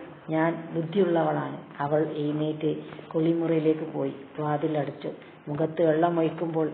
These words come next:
അതിനോടൊപ്പം അവളുടെ കണ്ണുനീർത്തുള്ളികൾ ഒഴുകി വീണിക്കൊണ്ടിരുന്നു. ആ മനുഷ്യനിൽ നിന്ന് തനിക്ക് ഒരിക്കൽ കിട്ടാനിടയില്ലാത്ത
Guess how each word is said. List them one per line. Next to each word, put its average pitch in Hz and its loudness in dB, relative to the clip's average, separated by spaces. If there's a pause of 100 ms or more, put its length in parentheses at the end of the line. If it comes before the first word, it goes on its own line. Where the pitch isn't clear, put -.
(160)
അതിനോടൊപ്പം 165 0
അവളുടെ 156 2
കണ്ണുനീർത്തുള്ളികൾ 160 0 (340)
ഒഴുകി 165 4
വീണിക്കൊണ്ടിരുന്നു. 151 0 (540)
ആ 156 2
മനുഷ്യനിൽ 160 0
നിന്ന് 151 0 (460)
തനിക്ക് 160 -2 (160)
ഒരിക്കൽ 165 0
കിട്ടാനിടയില്ലാത്ത 165 2